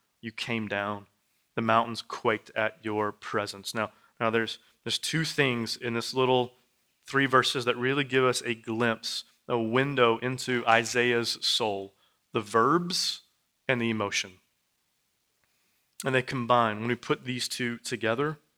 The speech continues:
they're gonna combine to give us the heart of Advent. The verbs are all past tense that Isaiah uses. This is, this is Isaiah looking into the situation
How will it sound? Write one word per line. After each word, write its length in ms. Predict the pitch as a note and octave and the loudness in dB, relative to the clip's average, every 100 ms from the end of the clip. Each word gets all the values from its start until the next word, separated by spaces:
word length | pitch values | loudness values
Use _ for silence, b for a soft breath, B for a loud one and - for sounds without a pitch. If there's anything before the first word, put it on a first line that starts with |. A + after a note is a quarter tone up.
| _ _ _ _ _ _ - | _ _ _ _ _ _ -2
they're 100 | A#2+ | 2
gonna 160 | B2 | 2
combine 720 | A#2 B2+ A2+ A#2+ B2 A2 G2+ G2+ _ - | 0 -6 0 4 4 4 -2 -10 _ -10
to 100 | C3+ | -8
give 240 | A2 A#2+ A2+ | -2 0 0
us 140 | G#2+ | -2
the 60 | - | -10
heart 300 | - A#2+ A2 | -2 0 0
of 100 | G2+ | -4
Advent. 540 | F#2+ - F#2 - - _ _ _ _ _ _ _ _ _ _ _ _ _ _ _ _ _ - - | -10 -12 -18 -16 -18 _ _ _ _ _ _ _ _ _ _ _ _ _ _ _ _ _ -12 -4
The 100 | A#2+ | 4
verbs 340 | C3 C#3 B2+ | 8 8 8
are 100 | B2 | 8
all 160 | B2 A#2 | 8 6
past 600 | - - B2 A#2 - - - | 0 4 6 4 0 -8 -8
tense 420 | - A#2 G#2 - | -4 -4 -4 -4
that 140 | C3 | 0
Isaiah 480 | A#2 A#2 A#2+ A#2 A2+ | 0 2 2 2 0
uses. 520 | A2 A2+ A2 G#2+ G#2 | -2 -4 -4 -4 -8
This 120 | B2+ A2+ | -8 -10
is, 60 | - B B | -12 B B
this 160 | B2 D3 | -2 0
is 120 | B2 | 4
Isaiah 680 | A#2+ B2+ B2 C3 B2+ A#2 - b b | 4 4 2 2 4 2 0 b b
looking 380 | C3+ B2+ C#3+ B2+ | -2 -2 -2 -2
into 400 | C3 C3+ C#3+ C3+ | 0 0 -2 -4
the 80 | C3+ | -2
situation 840 | - C3+ - B2 A#2+ A#2+ B2 A2+ | -4 -6 -4 2 2 2 -2 -6